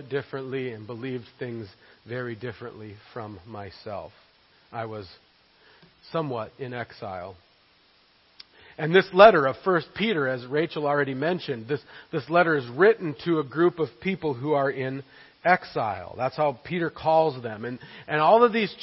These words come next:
churches that are mentioned at the beginning, they're all spread out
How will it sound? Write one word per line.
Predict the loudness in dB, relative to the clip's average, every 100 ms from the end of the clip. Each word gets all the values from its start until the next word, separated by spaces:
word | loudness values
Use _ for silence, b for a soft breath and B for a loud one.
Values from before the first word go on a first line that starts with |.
| 2
churches | 2 2 -4 4
that | 6
are | 6
mentioned | 4 2 0 -2 -8 -4
at | -6 -6
the |
beginning, | -8 -4 -2 -2 -4
they're | 2
all | 6 6 4 -12
spread | 0 4 6
out | 6 4